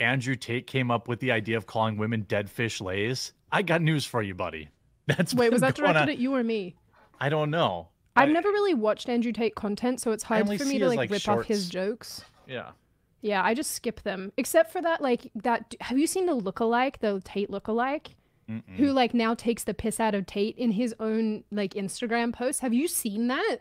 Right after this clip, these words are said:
Speaker 1: No, no.
Speaker 2: Oh my God, there's this dancer. I think he's Italian. He looks just like Andrew Tate. And I watched a video of his the other day that he made where it was, it was definitely a hundred percent a piss take, where, like, basically it was something about, you know, how you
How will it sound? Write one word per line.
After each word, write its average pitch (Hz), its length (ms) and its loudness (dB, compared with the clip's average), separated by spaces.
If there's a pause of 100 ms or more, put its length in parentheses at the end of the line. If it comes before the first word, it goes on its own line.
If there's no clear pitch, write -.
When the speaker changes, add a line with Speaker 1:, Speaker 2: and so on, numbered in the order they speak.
(180)
Speaker 1:
No, 98 540 -2
no. 92 260 -4
Speaker 2:
Oh 240 80 4
my 262 180 2
God, 240 260 0
there's 226 180 0
this 233 200 -2
dancer. 202 460 -4
I 165 80 -2
think 226 180 -2
he's 208 120 -4
Italian. 180 500 -4
He 202 140 -2
looks 208 240 -2
just 190 340 -2
like 202 160 -4
Andrew 196 260 -6
Tate. - 360 -10 (320)
And 220 100 2
I 226 80 6
watched 233 320 4
a 240 60 0
video 190 540 0
of 190 200 -2
his 185 260 -2
the 190 140 -2
other 190 140 0
day 185 260 -2
that 180 160 -4
he 220 160 -4
made 190 320 -2
where 185 180 -2
it - 80 -4
was, 196 200 -6
it 233 80 2
was 208 160 0
definitely 190 480 -6
a 190 40 -10
hundred 185 280 -8
percent 180 180 -8
a - 20 -10
piss - 200 -10
take, - 260 -10
where, 196 340 0
like, 202 360 -2 (100)
basically 214 320 2
it 214 40 0
was 202 120 -2
something 190 380 -2
about, 170 280 0
you 190 60 -4
know, 185 120 -2
how 180 120 -4
you 175 180 -4